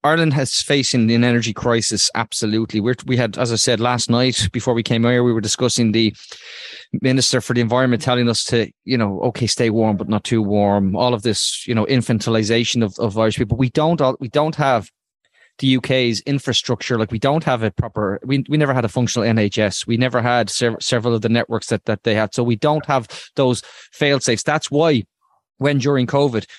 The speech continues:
we had to have those big lockdowns because we knew we had the lowest level of emergency beds available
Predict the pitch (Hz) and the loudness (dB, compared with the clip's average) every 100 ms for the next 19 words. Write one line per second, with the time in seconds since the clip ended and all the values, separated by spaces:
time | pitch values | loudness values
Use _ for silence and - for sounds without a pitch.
0 | - 120 131 143 - 127 131 113 127 110 | -2 0 0 -2 -2 0 0 0 -2 0
1 | 120 113 135 - 123 104 - 113 - 113 | -4 0 -2 0 0 0 -2 -6 -2 -2
2 | 135 135 120 104 110 - - 123 110 113 | 0 0 2 2 0 -4 -2 0 0 0
3 | 113 117 120 - 123 120 110 110 - 107 | 2 2 2 -2 0 -2 0 -2 -2 0
4 | 113 143 156 139 - 101 107 101 104 143 | 2 2 0 -2 -4 0 0 0 0 0
5 | 185 120 104 | 2 2 0